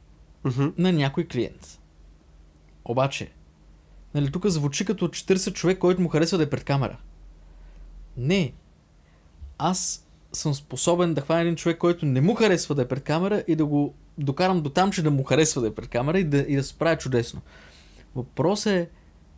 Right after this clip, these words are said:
Speaker 2: че аз не мога, не можем, нали, да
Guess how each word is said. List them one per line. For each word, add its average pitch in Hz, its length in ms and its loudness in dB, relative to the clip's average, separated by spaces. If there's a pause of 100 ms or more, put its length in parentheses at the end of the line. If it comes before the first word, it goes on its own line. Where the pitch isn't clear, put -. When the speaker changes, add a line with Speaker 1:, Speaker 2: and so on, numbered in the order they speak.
(160)
Speaker 2:
че - 140 -4
аз 139 200 0
не 147 60 0
мога, 160 320 0 (460)
не 147 120 0
можем, 156 400 0
нали, 170 200 2
да 160 180 0